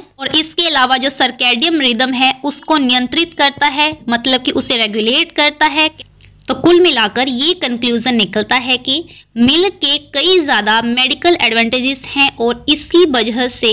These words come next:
इसे recommend किया जाता है रात को ही पीने के लिए। लेकिन इसके अलावा question ये arise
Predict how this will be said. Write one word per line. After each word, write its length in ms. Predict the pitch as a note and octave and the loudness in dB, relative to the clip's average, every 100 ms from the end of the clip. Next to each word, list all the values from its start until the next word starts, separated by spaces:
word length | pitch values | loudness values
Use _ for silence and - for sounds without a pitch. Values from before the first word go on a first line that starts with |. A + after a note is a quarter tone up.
| A#3+ B3 | 0 -4
इसे 280 | A#3 - A3 B3+ | -8 -2 -2 0
recommend 480 | B3+ B3+ C#4 D4 D#4+ D#4+ | 0 0 -2 0 -2 -2
किया 220 | A3+ A3+ | -2 -2
जाता 320 | A3 F#3 G#3 | -2 -4 -4
है 220 | G3+ A#3 | -2 -2
रात 320 | G3 G3+ A3 | 2 0 0
को 180 | - A3+ | -4 -2
ही 180 | A#3 C#4+ | -2 -4
पीने 360 | D4 G#3+ F#3+ G3+ | -2 -2 0 0
के 140 | G3 | 0
लिए। 320 | E3+ F3 E3 F3 - - | -4 -4 -6 -8 -10 -4
लेकिन 340 | B3+ C4+ F4+ F4+ | -2 0 -2 0
इसके 320 | C#4+ - F#4+ | -4 -2 0
अलावा 320 | F#4+ A#3 G3+ C4 | 2 2 2 0
question 400 | C4+ C#4+ - D4 | 2 0 2 0
ये 200 | B3+ E4+ F4+ | 0 0 0
arise 380 | A3+ G#3+ D4+ | 0 2 0